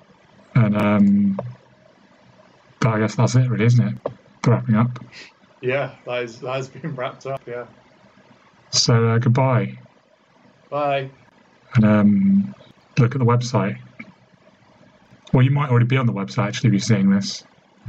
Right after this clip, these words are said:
Speaker 1: So, I don't know, look
Speaker 2: Yeah.
Speaker 1: at some more of the website.
Speaker 2: Well, go and subscribe, or
Speaker 1: I subscribe as
Speaker 2: subscribe.
Speaker 1: well, yeah, on all the things.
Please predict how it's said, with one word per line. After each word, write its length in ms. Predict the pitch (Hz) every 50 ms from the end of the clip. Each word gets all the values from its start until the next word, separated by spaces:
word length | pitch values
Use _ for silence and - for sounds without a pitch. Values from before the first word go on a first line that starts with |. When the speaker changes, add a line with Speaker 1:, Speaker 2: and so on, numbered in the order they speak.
| - - - - - - - _ _ -
Speaker 1:
So, 200 | - - - 123
I 40 | 113
don't 40 | 104
know, 60 | 107 110 117
look 100 | 120 123
Speaker 2:
Yeah. 40 |
Speaker 1:
at 60 | - -
some 160 | - 123 110
more 160 | 110 117 117
of 60 | 107
the 60 | 98
website. 580 | 92 95 95 - - - - 110 98 101 - - - - - - _ _ _ _ _ -
Speaker 2:
Well, 100 | 127 127
go 160 | 147 156 156
and 100 | 143 135
subscribe, 560 | - - - - - 120 120 123 117 107 104
or 140 | 104 101 131
Speaker 1:
I 80 | 131
subscribe 500 | 127 123 - - - - 143 135 120 101
as 80 | 104 98
Speaker 2:
subscribe. 40 | 107
Speaker 1:
well, 200 | 110 107 98 101
yeah, 320 | 101 101 98 95 98 127 123 - _ - -
on 240 | 131 110 104 107 117
all 120 | 113 107
the 100 | 101 98
things. 520 | - - 113 101 98 98 98 - - -